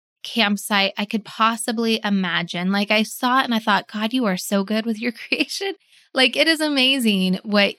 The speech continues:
you were able to speak into existence with such beauty. I mean, it was just amazing. Wall of rock on one side that just went, I don't even, I'm not good with distance, <laughs> but it was probably, like, a two-story building high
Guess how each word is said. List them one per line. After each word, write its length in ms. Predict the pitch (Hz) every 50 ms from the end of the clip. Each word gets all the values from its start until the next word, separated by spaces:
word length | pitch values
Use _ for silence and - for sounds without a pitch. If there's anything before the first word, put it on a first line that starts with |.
| _ -
you 480 | 233 208 220 226 233 240 240 247 233 -
were 160 | 226 226 226
able 200 | 220 208 208 202
to 120 | 214 214
speak 640 | - - - _ - 226 226 233 247 - - - - _ _ -
into 280 | 233 226 220 - 220
existence 800 | 208 202 185 185 - 208 208 - - - 196 180 175 180 - -
with 120 | - 220 -
such 760 | - - - - 277 269 262 247 214 190 196 - - - - _ -
beauty. 680 | 233 233 247 269 294 302 302 294 247 226 196 185 -
I 160 | - 214 208
mean, 420 | 214 214 220 214 208 202 196 190 185 _ _ _ _ -
it 120 | - 302
was 260 | 285 285 269 247 - -
just 380 | - 226 214 202 - - - _ _ -
amazing. 520 | 220 220 233 240 247 247 240 208 190 180 175 - -
Wall 440 | - 202 214 220 233 247 269 294 311
of 140 | 311 269 240
rock 320 | 240 220 214 208 208 - - -
on 240 | 220 208 208 202 190
one 220 | 185 175 180 175
side 500 | - - 190 175 170 170 170 170 - - -
that 120 | 214 196 -
just 220 | 214 202 - - - 220
went, 280 | 214 208 202 196 - _ _ _ _ _ _ _
I 120 | - 233 254
don't 100 | 254 247
even, 260 | 233 208 202 180 - -
I'm 120 | - 220 226
not 200 | 226 208 - -
good 120 | 202 185
with 160 | 175 175 _
distance, 380 | - - - - - - 202 -
<laughs> 40 | -
but 100 | 269 -
it 60 | 403
was 100 | 370 -
probably, 200 | - 320 285 262
like, 120 | 226 196
a 60 | 214
two-story 420 | 180 - 240 214 - - 214 202 196
building 260 | 196 202 190 196 196
high 320 | 180 190 190 185 185 180